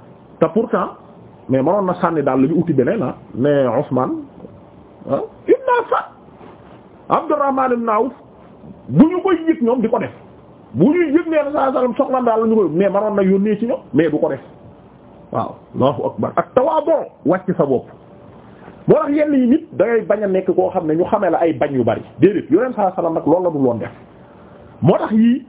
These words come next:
<laughs> mais attention tamit benn affaire am na parce que nit ñi léeg-léeg booy wax ñu jàpp leneen mooy nit mënoo ne nag par force nit ki lu mu war a lekk mu wadd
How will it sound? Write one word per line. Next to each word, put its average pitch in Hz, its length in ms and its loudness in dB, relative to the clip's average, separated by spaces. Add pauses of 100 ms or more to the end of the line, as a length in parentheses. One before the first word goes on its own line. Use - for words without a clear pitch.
(140)
<laughs> - 1900 -16
mais 139 240 0
attention 156 440 0
tamit 101 180 -6 (160)
benn 160 180 2
affaire 160 240 0
am 123 140 -2
na - 80 -12 (1160)
parce 127 220 0
que 170 80 2
nit 165 160 -2
ñi 156 100 2
léeg-léeg 147 320 2
booy 131 160 2
wax 131 180 0
ñu 127 120 -2
jàpp 127 220 0
leneen 110 300 0 (200)
mooy 131 440 0
nit 151 240 0 (160)
mënoo 143 320 2
ne 127 80 -2
nag 160 200 -4
par - 180 0 (100)
force 202 260 0
nit 180 180 0
ki 156 160 -2 (580)
lu 139 120 4
mu 208 100 2
war 202 140 2
a 180 40 2
lekk 165 220 0
mu 147 140 0
wadd 131 220 -2